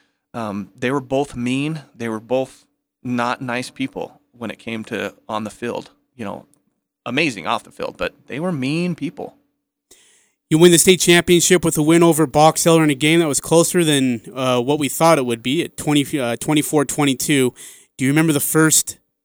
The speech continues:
Speaker 2: fifteen seconds of that game?
Speaker 1: Vlad? Didn't we, I throw a touchdown? I think I hit Doyle across the middle, and then Vlad deep in the,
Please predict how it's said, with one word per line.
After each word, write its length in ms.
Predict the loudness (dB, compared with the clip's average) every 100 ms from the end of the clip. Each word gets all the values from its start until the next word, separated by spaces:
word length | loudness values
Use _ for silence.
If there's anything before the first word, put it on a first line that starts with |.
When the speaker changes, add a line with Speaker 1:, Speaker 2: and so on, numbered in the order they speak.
| _
Speaker 2:
fifteen 440 | -4 -4 -2 -2 -2
seconds 380 | -2 -2 -2 0
of 40 |
that 180 | 0 0
game? 240 | 0 -2 -4 _ _ _ _ _ _ _ _ _
Speaker 1:
Vlad? 560 | -14 -10 -8 -8 -8 -10 _ _ _ _ _ _ _ _ _ _
Didn't 180 | -14 -10
we, 180 | -10 -12 _ _
I 40 | -14
throw 240 | -6 -6
a 40 |
touchdown? 640 | -6 -10 -10 -8 -6 -6 -8 _ _ _ _ _ _ _ _ _ _ _ -6
I 40 |
think 120 | -2
I 40 | -2
hit 200 | -4 -2
Doyle 300 | -2 0 -2
across 360 | -2 -2 -2
the 80 | -8
middle, 440 | -6 -4 -4 -6 -8 _ _ _ _
and 160 | -8 -6
then 180 | -6 -6
Vlad 520 | -4 -2 -4 -8 -8
deep 240 | -6 -6
in 80 | -6
the, 220 | -6 -8